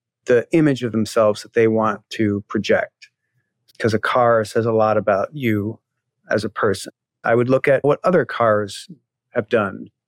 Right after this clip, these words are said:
or do. What are some of the ways other cars have succeeded at really tapping into the right demographic in terms of what kind of image they're trying to present?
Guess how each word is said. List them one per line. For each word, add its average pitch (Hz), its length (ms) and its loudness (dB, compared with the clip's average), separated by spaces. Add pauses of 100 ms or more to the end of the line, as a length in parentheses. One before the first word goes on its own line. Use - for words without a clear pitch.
(160)
or 117 220 -2
do. 107 360 -2
What 123 220 2
are 131 80 2
some 131 220 0
of 123 40 4
the 123 80 2
ways 123 280 2
other 131 200 0
cars 117 380 0
have 110 360 0
succeeded 120 720 0 (120)
at 110 400 -2 (520)
really 135 260 2
tapping 123 440 0
into 117 680 0 (160)
the 117 180 0
right 113 360 0
demographic 110 800 0
in 110 120 -4
terms 110 360 -2
of 104 180 -2 (680)
what 123 240 0
kind 120 200 -2
of 110 40 -2
image 117 280 0
they're 113 120 2
trying 110 300 -2
to 107 60 -2
present? 104 640 -2